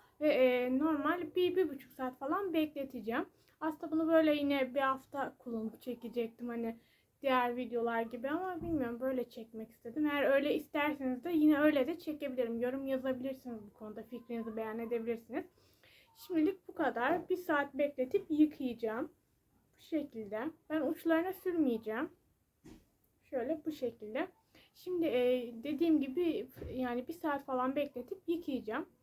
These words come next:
Şimdi videoyu beğendiyseniz, e, aşağıda bulunan butonlardan videoyu beğenmeyi ve kanalıma abone olmayı unutmayın.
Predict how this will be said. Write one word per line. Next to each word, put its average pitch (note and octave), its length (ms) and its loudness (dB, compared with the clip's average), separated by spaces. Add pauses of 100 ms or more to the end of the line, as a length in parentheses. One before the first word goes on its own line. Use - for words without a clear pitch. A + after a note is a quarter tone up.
(500)
Şimdi F#4 260 -2
videoyu F4 360 2
beğendiyseniz, D#4+ 600 2
e, B3 180 4
aşağıda D4+ 460 2
bulunan B3 340 0
butonlardan B3+ 680 -2
videoyu B3 300 0
beğenmeyi C4 380 4
ve A#3+ 120 -2
kanalıma C4+ 400 2
abone C4 220 4
olmayı C#4 280 0
unutmayın. D4+ 540 2